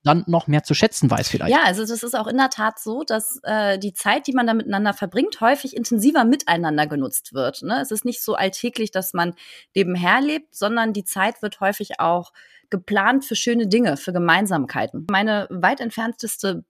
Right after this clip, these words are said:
Speaker 2: Fernbeziehung war mal Hamburg-Mallorca. Und also da war es zum Beispiel so, da haben wir uns nicht jedes Wochenende gesehen, sondern eher so jedes zweite, würde ich jetzt mal sagen. Und das war schon ziemlich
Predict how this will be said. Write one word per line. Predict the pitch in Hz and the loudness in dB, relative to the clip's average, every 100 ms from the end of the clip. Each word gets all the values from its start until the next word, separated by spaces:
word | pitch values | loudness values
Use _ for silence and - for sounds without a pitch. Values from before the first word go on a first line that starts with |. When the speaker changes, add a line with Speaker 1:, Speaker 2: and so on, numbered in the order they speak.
| - _ - | -20 _ -2
Speaker 2:
Fernbeziehung | 196 233 196 - 175 175 | 0 2 0 -4 -2 0
war | 165 160 | 2 4
mal | 175 160 | 2 2
Hamburg-Mallorca. | 190 190 185 156 143 135 - 339 - _ - - - - - | 0 0 0 0 2 0 0 -4 -4 _ -20 -20 -18 -18 -2
Und | 190 196 202 190 - | 0 2 -2 -4 -6
also | - 196 196 - - | -2 0 -2 -4 -12
da | 175 190 185 202 | 0 4 4 6
war | 220 | 2
es | - - | 2 -6
zum | 220 | -2
Beispiel | 202 208 185 | 0 -2 -2
so, | 202 | 2
da | 190 | 2
haben | 175 | 2
wir | 196 | -2
uns | 185 | -2
nicht | 190 - | -4 2
jedes | 190 196 156 | 2 2 -2
Wochenende | 156 - 131 | -6 -4 -4
gesehen, | 135 135 123 | -4 -4 -6
sondern | 143 131 143 | -2 -2 -2
eher | 165 165 | -4 -4
so | 156 | -2
jedes | 165 160 | -2 0
zweite, | - - 131 165 | -2 -6 -4 -4
würde | 147 147 | -4 -6
ich | |
jetzt | - - | -8 -8
mal | 123 139 | -8 -6
sagen. | 104 - 233 339 _ - - - | -6 -4 -4 -6 _ -20 -20 -12
Und | - 185 185 180 - | -2 0 0 -2 -4
das | 175 170 | -6 -4
war | 190 240 | -4 -2
schon | - 262 | 0 0
ziemlich | - 247 311 302 | 2 4 4 2